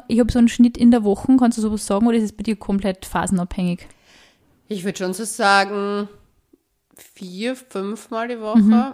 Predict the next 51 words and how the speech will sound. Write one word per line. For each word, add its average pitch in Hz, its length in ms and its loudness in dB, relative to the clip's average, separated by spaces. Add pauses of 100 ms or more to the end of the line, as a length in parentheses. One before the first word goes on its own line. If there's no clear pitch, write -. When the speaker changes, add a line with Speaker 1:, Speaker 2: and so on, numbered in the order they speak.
Speaker 2:
aber 202 160 -6
ich - 220 -12
glaube, 180 680 0 (2000)
ja, 190 300 0
es 277 160 -4
kommt 254 220 -2
auch 269 80 -4
drauf - 320 -10
an. 214 180 0
Ich 208 80 -8
muss 233 140 -6
ehrlich 226 280 -6
sagen, 226 360 -4
<laughs> 262 160 -4
wenn 269 60 2
wir 254 60 2
hier 262 300 -6
immer 254 160 -6
Podcast - 640 -4
aufnehmen, 185 460 -4
geh 220 80 -10
ich 240 120 -14
immer 277 100 -6
ein 269 60 -4
bisschen 269 300 -6
horny 190 300 -2
nach - 200 -4
Speaker 1:
Ja, 254 140 6
weil 277 120 6
Speaker 2:
Hause. 302 100 2
Speaker 1:
wir 370 80 6
die 370 60 2
ganze 294 320 0
Zeit 302 180 2
über 311 160 4
das 302 240 2
reden. 285 420 2
Speaker 2:
<laughs> 403 60 -6 (1040)
Da 233 160 2
ist 285 160 -4
dann 262 120 -6
die 240 100 -8
Wahrscheinlichkeit, 240 560 -2
dass 220 100 -6
ich's 247 100 -8
mir 226 140 -8
selbst 226 300 -2
mache, 190 260 -6
recht 185 300 -8
hoch. 214 200 -6 (340)
Ähm, 226 260 4